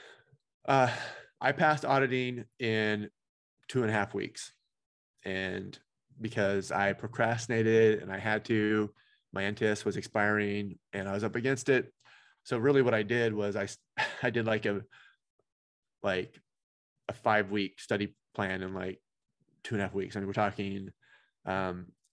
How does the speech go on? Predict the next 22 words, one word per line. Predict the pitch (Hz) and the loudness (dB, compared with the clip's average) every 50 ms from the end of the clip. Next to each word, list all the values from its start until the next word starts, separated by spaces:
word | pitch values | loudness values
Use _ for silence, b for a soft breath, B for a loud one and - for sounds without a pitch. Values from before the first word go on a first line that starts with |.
| _ - | _ -10
late | 104 101 110 113 123 123 | -4 0 2 4 6 6
at | 123 - | 4 4
night | 120 120 113 113 113 110 - - - | 2 2 2 2 2 0 -2 -4 -2
at | 98 104 104 - - | 0 0 0 0 0
the | 131 120 113 | 2 2 2
office. | 110 113 113 113 123 117 110 - 98 | 2 0 -2 -2 -4 -4 -2 -4 -4
I | |
didn't | 95 104 101 104 | -4 -4 -4 -2
go | 110 110 | -2 -2
home. | 107 120 123 123 123 123 123 123 127 131 - b b b b b b b b b - | -2 -2 -2 -2 -4 -4 -6 -8 -10 -12 -16 b b b b b b b b b -8
Um, | - 98 101 98 95 95 95 92 90 90 87 - - _ _ _ _ _ _ _ _ - - - | -4 -2 0 0 0 0 -2 -2 -6 -10 -12 -16 -20 _ _ _ _ _ _ _ _ -20 -20 -20
studying | - - - - 117 104 107 107 101 101 - | -20 -12 -4 -2 0 0 0 -2 -4 -4 -2
every | - 110 117 113 120 113 | 0 2 4 4 4 2
single | - - 123 117 117 113 | 2 -2 -2 0 0 2
minute, | 117 113 113 117 117 113 - - - _ _ _ _ _ _ _ _ _ _ _ _ _ _ _ _ _ _ _ | 2 2 2 2 0 -2 -6 -12 -20 _ _ _ _ _ _ _ _ _ _ _ _ _ _ _ _ _ _ _
studying | - - - 110 107 | -14 -10 -6 -4 -2
over | 107 104 | -2 -2
the | 98 98 | -2 0
weekends. | 98 113 113 117 131 110 110 110 110 110 113 113 - _ _ _ _ - | 0 0 0 2 2 4 4 2 2 -2 -4 -8 -14 _ _ _ _ -4
It | 107 104 | -2 -2
was | 107 107 110 | 0 2 2
awful. | 104 104 98 - 92 85 - - | 0 0 0 -2 -6 -8 -8 -12